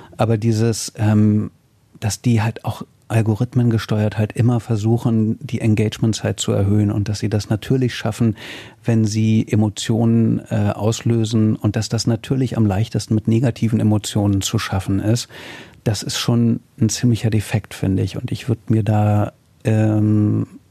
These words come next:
ein soziales Netzwerk wünschen, was einfach ein bisschen ruhiger ist. Äh, ich, das ist natürlich vielleicht auch utopisch, aber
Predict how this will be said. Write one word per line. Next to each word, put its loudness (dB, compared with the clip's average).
ein 2
soziales -2
Netzwerk -2
wünschen, 0
was 0
einfach -2
ein 2
bisschen 0
ruhiger 2
ist. -4
Äh, -16
ich, -4
das -2
ist 0
natürlich 0
vielleicht -6
auch -4
utopisch, 0
aber 2